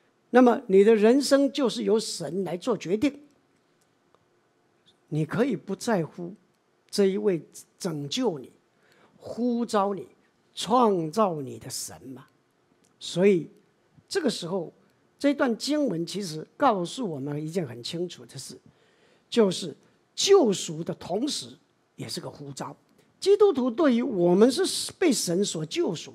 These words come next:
的，大致上没有太大的疑问。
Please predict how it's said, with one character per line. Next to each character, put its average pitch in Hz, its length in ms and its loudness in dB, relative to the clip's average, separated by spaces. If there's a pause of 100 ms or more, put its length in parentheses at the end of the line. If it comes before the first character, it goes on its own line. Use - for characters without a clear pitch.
的， - 80 -20 (720)
大 240 220 4
致 196 200 -6
上 170 220 -4
没 160 140 -2
有 175 120 -4
太 - 240 -10
大 156 160 -10
的 139 140 -14
疑 127 180 -14
问。 156 160 -8